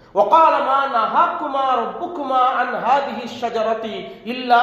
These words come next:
أن تكونا ملكين أو تكونا من الخالدين. அவன் சொன்ன வார்த்தை.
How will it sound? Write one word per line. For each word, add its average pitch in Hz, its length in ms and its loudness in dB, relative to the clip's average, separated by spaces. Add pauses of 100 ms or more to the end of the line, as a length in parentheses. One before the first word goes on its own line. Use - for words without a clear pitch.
(120)
أن 240 140 -4
تكونا 262 540 -4
ملكين 240 760 -4
أو 220 120 -2
تكونا 277 540 -2
من 277 180 -2
الخالدين. 285 1120 -4
அவன் 214 120 -14
சொன்ன 311 260 -2
வார்த்தை. 294 380 2